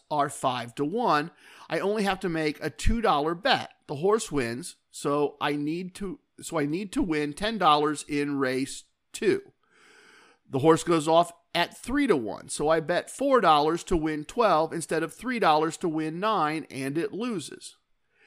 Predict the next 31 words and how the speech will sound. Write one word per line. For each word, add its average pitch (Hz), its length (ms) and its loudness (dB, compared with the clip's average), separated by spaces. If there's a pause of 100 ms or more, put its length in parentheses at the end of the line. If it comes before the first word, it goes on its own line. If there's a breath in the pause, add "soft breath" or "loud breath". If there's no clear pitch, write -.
(340 soft breath)
Now 185 260 2
in 220 140 -2
race 202 340 0
three, 233 400 -2
I 165 140 2
need 175 240 -4
to 190 80 2
win 165 280 0
the 156 100 -4
ten 262 360 2
dollars 196 320 4
from 190 200 -6
race 180 220 -2
two 156 320 0
and 151 160 -4
the 156 80 -6
four 233 460 0
dollars 185 400 2
that 170 140 -2
I 165 120 0
bet, 135 380 -4 (240 soft breath)
so - 140 -4
I 170 80 2
want 180 300 -2
to 233 60 -4
win 180 180 0
a 170 40 -4
total 180 300 -2
of - 100 -12
twenty-four 262 600 -2
dollars 160 440 2